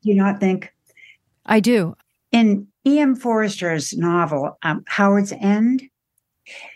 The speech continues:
Speaker 1: the last words in the novel are, "Only connect."
Speaker 2: Oh.
Speaker 1: I, I just think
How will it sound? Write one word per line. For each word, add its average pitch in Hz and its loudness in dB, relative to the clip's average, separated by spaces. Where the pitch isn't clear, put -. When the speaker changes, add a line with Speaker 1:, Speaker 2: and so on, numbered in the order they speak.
Speaker 1:
the 190 4
last 220 0
words 214 0
in 196 -4
the 185 0
novel 156 0
are, 147 -2
"Only 202 2
connect." - -4
Speaker 2:
Oh. 165 0
Speaker 1:
I, 147 2
I 151 0
just 160 -2
think 170 -2